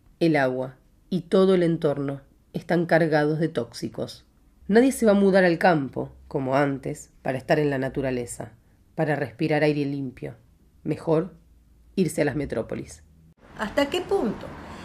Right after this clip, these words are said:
Speaker 2: esta pequeña acumulación de veneno en nuestros organismos, el de nuestros niños, el del medio ambiente que nos rodea,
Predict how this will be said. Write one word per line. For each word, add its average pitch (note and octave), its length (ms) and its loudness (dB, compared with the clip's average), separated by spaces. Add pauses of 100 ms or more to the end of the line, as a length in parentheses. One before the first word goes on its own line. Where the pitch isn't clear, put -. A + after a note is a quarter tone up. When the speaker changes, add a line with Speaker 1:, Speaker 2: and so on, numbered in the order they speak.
(260)
Speaker 2:
esta C4 560 2
pequeña C#4+ 880 0
acumulación C4 840 4
de B3+ 100 6
veneno A3 420 4 (1200)
en F3 160 -2
nuestros F#3 380 -4
organismos, G3+ 1080 0 (300)
el F3 160 -4
de F3 100 -2
nuestros D3+ 460 -8
niños, A#3 880 -2
el E3+ 160 -6
del E3 160 -6
medio E3+ 280 -4
ambiente F#3+ 500 0
que C3+ 120 -8
nos D3 180 -8
rodea, C4 400 -2